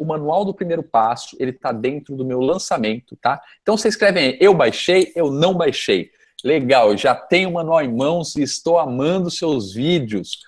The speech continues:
Quem não baixou, deve acessar bruno pinheiro ponto M E barra nós. Bruno pinheiro ponto M E barra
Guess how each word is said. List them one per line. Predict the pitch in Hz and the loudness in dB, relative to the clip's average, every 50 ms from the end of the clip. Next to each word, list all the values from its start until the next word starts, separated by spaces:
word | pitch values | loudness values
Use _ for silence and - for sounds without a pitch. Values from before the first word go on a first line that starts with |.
| - - - - - - - _ _ - | -20 -20 -20 -20 -20 -20 -20 _ _ 0
Quem | - 269 285 285 | 0 2 4 4
não | 262 277 277 277 302 | 4 2 2 4 2
baixou, | 190 151 - - - - - 170 175 185 - - _ _ _ _ | 2 2 2 -2 -8 -2 2 4 4 4 2 -2 _ _ _ _
deve | 110 120 123 156 180 180 190 | -10 -2 2 2 2 4 2
acessar | 185 - - - 185 - - - 151 117 101 - - - | -4 -6 -6 -8 -8 -8 -6 -2 -2 -2 -2 -2 -10 -12
bruno | 127 123 127 151 220 247 247 233 220 220 220 - - | -8 -6 -2 0 2 2 2 2 0 -2 -4 -6 -10
pinheiro | 190 180 165 156 160 175 180 180 170 165 - _ - | -8 -6 -4 -2 0 0 0 0 0 -4 -6 _ -4
ponto | 156 160 170 151 - - | -2 -2 -2 -4 -4 -6
M | 147 131 123 120 123 | -6 -4 -2 -2 0
E | 131 143 147 - _ _ _ - | 0 -2 -4 -6 _ _ _ -12
barra | 113 104 104 120 127 143 143 147 143 151 151 147 147 - - _ _ _ _ _ _ _ _ _ - | -12 -6 0 2 2 2 2 0 -2 -2 -4 -4 -4 -6 -14 _ _ _ _ _ _ _ _ _ -8
nós. | 117 120 120 120 127 135 143 139 139 - - - - - - - - _ - | -6 -4 -2 0 2 2 2 2 2 0 -4 -2 -4 -4 -6 -8 -10 _ -14
Bruno | 95 95 127 160 208 202 185 | -4 0 2 4 4 4 2
pinheiro | - - 160 143 147 165 175 165 - | -2 -4 -6 -4 0 0 0 0 -2
ponto | - - 170 160 147 - | -4 -8 -10 -10 -6 -4
M | 135 120 120 123 | -4 -2 0 0
E | 135 147 151 - _ _ _ _ | 0 0 -2 -4 _ _ _ _
barra | - 107 110 127 139 147 147 151 143 | -10 0 2 2 2 2 2 -2 -4